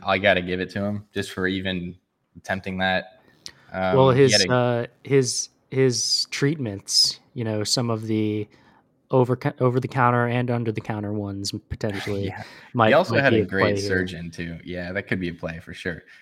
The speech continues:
Speaker 1: Whatever works, man, is what works, I guess. Um, he had a great surgeon, the same guy, I think, that, uh, repaired or worked on Tom Brady, uh, when he tore his A C L, um, way back when. So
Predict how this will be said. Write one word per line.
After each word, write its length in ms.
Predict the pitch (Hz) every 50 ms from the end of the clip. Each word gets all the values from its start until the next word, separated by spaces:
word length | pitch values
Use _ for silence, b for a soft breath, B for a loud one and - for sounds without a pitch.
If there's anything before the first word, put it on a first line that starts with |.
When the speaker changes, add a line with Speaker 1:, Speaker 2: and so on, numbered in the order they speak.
| B B
Speaker 1:
Whatever 340 | - 98 113 123 127 127 120
works, 300 | 110 113 110 95 90 -
man, 340 | 92 87 87 87 85 95 95 -
is 120 | 90 92
what 180 | 95 87 78 76
works, 280 | 90 95 92 - -
I 80 | 80 85
guess. 400 | 87 87 85 85 80 82 - - _ -
Um, 500 | 90 92 90 87 87 85 87 90 90 95 _ _ _ _
he 60 | - 110
had 60 | 113
a 20 |
great 240 | 107 120 120 104 -
surgeon, 280 | - 107 107 101 104 95
the 60 | 92
same 260 | - - 107 98 98
guy, 200 | 87 90 90 95
I 60 | 95
think, 200 | 92 - 95 90
that, 300 | 90 92 90 87 82 - - _ _ -
uh, 220 | 85 87 87 87
repaired 640 | 87 90 87 85 - 92 90 90 92 92 90 92 95 - _ _ _ _ _ _ _ _ _ _ _
or 340 | - 87 90 85 85 82 82 -
worked 340 | 92 95 98 92 92 -
on 320 | 98 90 90 90 87 87 85
Tom 280 | - - 90 87 87
Brady, 560 | 82 85 85 87 87 90 92 92 92 95 92 - _ _ _ -
uh, 220 | 85 87 90 85 78
when 120 | 85 92
he 140 | 92 90 82
tore 180 | - 92 92 90
his 140 | 87 87
A 140 | - 87 90
C 200 | 87 - - 92
L, 360 | 87 87 87 90 92 92 _ _ b b b b b b b b b _ _ _ -
um, 520 | - 90 90 87 87 87 85 85 85 82 80
way 180 | 92 98 95
back 300 | 90 90 82 82 87 -
when. 260 | 90 87 85 87 90 90
So 360 | - - 87 80 85 85